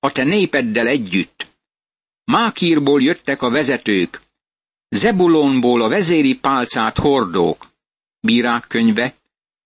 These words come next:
ötödik rész, tizennegyedik vers. Most csatlakoznak hozzá a törzsek.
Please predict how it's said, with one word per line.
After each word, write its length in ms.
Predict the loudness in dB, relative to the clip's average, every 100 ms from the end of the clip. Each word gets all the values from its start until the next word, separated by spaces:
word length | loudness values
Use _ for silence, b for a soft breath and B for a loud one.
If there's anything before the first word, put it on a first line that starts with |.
| -4
ötödik 460 | -2 -2 -2 -4
rész, 420 | -2 0 0 -2 -10 _ _ _ -4
tizennegyedik 760 | 0 2 2 2 0 -4 -6
vers. 440 | -4 -2 -2 -4 -10 _ _ _ _ _ _ _ _ -2
Most 260 | -2 -2
csatlakoznak 720 | -4 -2 -2 0 0 0 0
hozzá 460 | 0 -2 0 0 0
a 120 | -2
törzsek. 580 | 0 0 0 -4 -6 -10